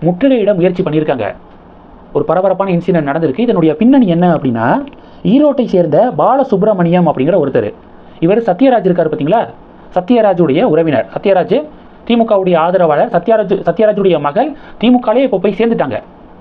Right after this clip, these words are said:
சத்யராஜுடைய உறவினர் பாலசுப்ரமணியம் அப்படிங்கிறவரு ஆளுங்கட்சியுடைய ஆதரவுடன் விவசாய நிலங்களை ஆக்கிரமிப்பதாக குற்றச்சாட்டு எழுந்திருக்கு. இது தொடர்பாக அங்க இருக்கக்கூடிய விவசாயிகள் எல்லாமே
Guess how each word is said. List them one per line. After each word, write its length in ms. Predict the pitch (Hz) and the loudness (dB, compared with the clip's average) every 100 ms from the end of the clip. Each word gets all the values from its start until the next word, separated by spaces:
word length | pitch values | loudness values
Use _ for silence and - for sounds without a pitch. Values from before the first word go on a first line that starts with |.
| - - - - - - | -20 -20 -20 -20 -12 -6
சத்யராஜுடைய 580 | 196 311 294 240 233 | 0 2 2 2 2
உறவினர் 420 | 190 190 226 214 151 | 2 2 2 0 0
பாலசுப்ரமணியம் 720 | 180 247 233 202 185 190 180 | 0 0 0 0 0 0 0
அப்படிங்கிறவரு 500 | 160 156 139 117 147 285 - - - | 0 0 0 0 0 0 -4 -16 -8
ஆளுங்கட்சியுடைய 720 | 139 220 311 277 277 240 214 170 | -2 0 2 0 2 2 2 2
ஆதரவுடன் 760 | 156 220 226 170 143 180 202 - - - - | 2 0 0 0 0 -2 -4 -10 -20 -20 -4
விவசாய 520 | 151 262 269 247 254 | 0 0 2 2 2
நிலங்களை 420 | 196 196 190 165 285 - | 0 0 0 0 0 0
ஆக்கிரமிப்பதாக 960 | 170 254 277 277 226 220 202 196 254 302 - - - - | -2 -2 0 2 2 0 -2 0 0 -2 -6 -20 -12 -8
குற்றச்சாட்டு 520 | 196 214 202 180 143 120 | -2 -2 0 0 0 -2
எழுந்திருக்கு. 420 | 151 175 156 131 - - - - - - - - | -2 0 0 -2 -8 -12 -20 -20 -20 -20 -20 -8
இது 140 | 165 180 | -2 0
தொடர்பாக 640 | 180 196 202 175 208 311 - - - - - - | 2 0 0 0 -2 -2 -10 -20 -20 -18 -16 -6
அங்க 140 | 185 190 | -2 0
இருக்கக்கூடிய 380 | 196 196 190 160 | -2 -2 0 0
விவசாயிகள் 500 | 180 226 208 180 156 | 0 0 0 0 0
எல்லாமே 420 | 160 180 151 | 0 0 0